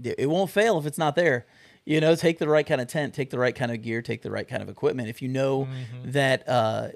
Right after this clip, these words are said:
Speaker 1: you're gonna be walking through some horribly rocky, rough terrain, your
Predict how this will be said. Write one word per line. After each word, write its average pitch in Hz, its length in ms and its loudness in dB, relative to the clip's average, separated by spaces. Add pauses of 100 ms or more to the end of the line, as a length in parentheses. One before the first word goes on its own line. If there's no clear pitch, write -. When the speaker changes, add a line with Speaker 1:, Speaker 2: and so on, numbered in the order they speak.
(380)
Speaker 1:
you're 127 220 -2
gonna 147 160 2
be 135 100 -2
walking 123 420 2
through 120 140 -10
some 107 260 -10
horribly 151 720 0
rocky, 117 600 -4
rough 120 520 -2
terrain, 120 640 -4 (960)
your 135 160 -4